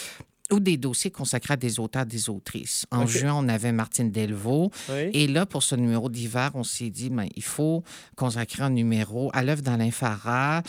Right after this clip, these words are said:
Speaker 1: Euh, c'est plusieurs, quand même, euh, romans. Donc, il y a même, il a commencé par la poésie aussi,
Speaker 2: Ouais.
Speaker 1: Alain Farah. Donc, euh, son premier livre, c'est Quelque chose se détache du port,
Speaker 2: Oui.
Speaker 1: au Cartanier.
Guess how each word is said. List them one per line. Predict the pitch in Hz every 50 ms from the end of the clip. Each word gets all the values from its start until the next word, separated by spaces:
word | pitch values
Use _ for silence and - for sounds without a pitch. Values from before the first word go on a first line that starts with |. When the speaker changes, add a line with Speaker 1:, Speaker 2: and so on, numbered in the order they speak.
| - - - - - -
Speaker 1:
Euh, | - 117 117 113
c'est | 107 - - - - - 131 120 113
plusieurs, | - - - 135 123 113 123 131 127 127 131 127 -
quand | - 117 113
même, | 120 123 123 123 127 - -
euh, | 120 113 110 110
romans. | 104 101 117 120 113 117 123 127 135 143 151 160 156
Donc, | 131 117 113 110 -
il | 123
y |
a | 107
même, | 104 113 123 123 120 - -
il | - 107
a | 104
commencé | - - 107 101 98 104 - 123
par | - 104 98
la | 101 98
poésie | - - 127 117 110 107 104 98 110 147 214 240 214
aussi, | 143 127 - - - 185
Speaker 2:
Ouais. | 120
Speaker 1:
Alain | 120 127 143 170
Farah. | - - 131 120 113 - 131
Donc, | 127 117 107 110 - -
euh, | 110 90 69
son | - - 107
premier | 98 - - 107 104 104 104
livre, | 113 120 117
c'est | - -
Quelque | - - 120 104 - 113
chose | 104 - - 117 117
se | - - 113
détache | 98 104 104 - - 113 113 104 101
du | 101 104
port, | 95 - 113 113 117 127 139 - 175 170 147 - - - - -
Speaker 2:
Oui. | 120 131 170
Speaker 1:
au | 233
Cartanier. | - 131 113 - - 135 120 110 104 110 113 120 131 139 151 180 180